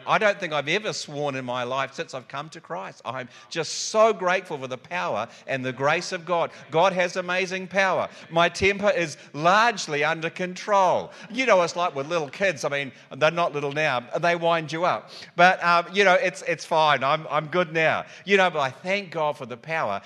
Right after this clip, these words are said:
and connecting to Jesus. It is good. So what is it? I'm gonna share some keys today, and maybe one of the keys is for you. Maybe just one. The first key is this: is to get that breakthrough. What are you looking for? It's to pray. And what I felt as I was preparing for today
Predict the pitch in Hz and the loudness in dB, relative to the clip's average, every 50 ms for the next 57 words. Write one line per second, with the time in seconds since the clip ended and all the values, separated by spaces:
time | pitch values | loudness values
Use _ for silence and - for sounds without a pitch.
0 | - - - 127 131 127 - 151 143 131 131 143 175 196 - - - 123 113 113 | -10 -6 -4 -4 -4 -2 -2 -2 -2 0 2 4 4 4 4 0 -6 -8 -6 -6
1 | 113 - 143 127 123 - 143 139 139 135 - 110 101 - - - 139 151 131 - | -8 -8 -8 -8 -6 -4 -4 -2 -4 -4 -6 -8 -10 -8 -6 -6 -6 -6 -6 -6
2 | - 156 151 139 113 - - - - - - - 180 180 185 226 254 247 240 220 | -4 -2 -2 -2 -4 -6 -12 -20 -20 -10 -4 -2 -2 0 2 2 2 2 2 2
3 | 180 175 165 156 - - - - 175 208 214 214 202 196 190 - 208 190 190 180 | 2 0 -2 -2 -4 -8 -4 0 0 0 0 -2 -4 -4 -4 -2 -2 -2 -2 -2
4 | - - 151 147 135 - 180 180 180 175 170 151 - - - 160 147 143 139 139 | -4 -6 -8 -8 -8 -6 -4 -4 -4 -4 -6 -8 -12 -12 -8 -4 -2 -2 0 -2
5 | 139 139 - - - - 143 147 151 165 180 180 170 160 175 214 240 220 220 202 | -4 -6 -8 -12 -8 -8 -6 -6 -6 -8 -12 -10 -6 -2 0 0 0 0 -4 -2
6 | 175 180 202 208 214 196 160 175 170 - - 180 151 135 123 117 127 117 - - | 2 2 4 4 2 0 -4 -6 -8 -8 -10 -8 -8 -8 -8 -8 -8 -10 -10 -10
7 | - 139 131 127 117 98 85 80 78 139 196 226 226 214 208 180 - 185 180 175 | -10 -8 -6 -4 -4 -6 -6 -8 -8 -6 -6 -6 -6 -6 -10 -10 -8 -8 -8 -8
8 | - 147 131 127 120 107 101 107 - - - - - 139 135 - 202 214 220 214 | -8 -6 -2 -2 -2 -4 -6 -12 -16 -20 -12 -8 -8 -4 0 4 4 6 4 4
9 | - - 185 165 160 160 147 127 131 147 151 151 151 - - - - - 131 143 | 0 -6 -4 -2 -2 -2 -2 0 0 0 0 0 -2 -10 -16 -16 -8 -4 -4 -4
10 | 139 - - 139 123 107 110 - - 226 240 202 175 196 196 185 139 127 165 175 | -2 -2 -4 -4 -4 -6 -8 -2 2 2 2 2 2 -2 -4 -4 -4 -4 -4 -2
11 | 185 180 - - 143 139 147 196 226 226 220 196 185 160 151 156 156 160 143 139 | -4 -4 -4 -8 -8 -8 -4 -4 -4 -2 -2 -2 -2 0 -2 -2 -4 -6 -10 -10
12 | - - 151 147 147 147 139 - - - - 151 165 - - - 147 131 - - | -8 -6 -2 0 0 -2 -2 -4 -8 -4 -2 -2 -2 -2 -4 -8 -10 -12 -10 -6
13 | - 135 123 117 107 98 92 - - - - - 139 147 170 208 233 226 214 208 | -4 -2 -2 -2 -2 -6 -8 -14 -20 -20 -12 -6 -6 -2 0 0 0 0 -2 -4
14 | - - 202 190 190 170 156 135 175 165 165 156 - 165 143 - 170 175 180 180 | 0 2 2 4 4 2 0 -2 -2 -4 -4 -4 -6 -12 -12 -8 -4 -4 -2 -2
15 | 175 165 156 - 170 160 156 151 147 143 127 113 107 113 127 | -2 -4 -8 -10 -10 -8 -6 -4 -2 -2 -2 -4 -6 -8 -12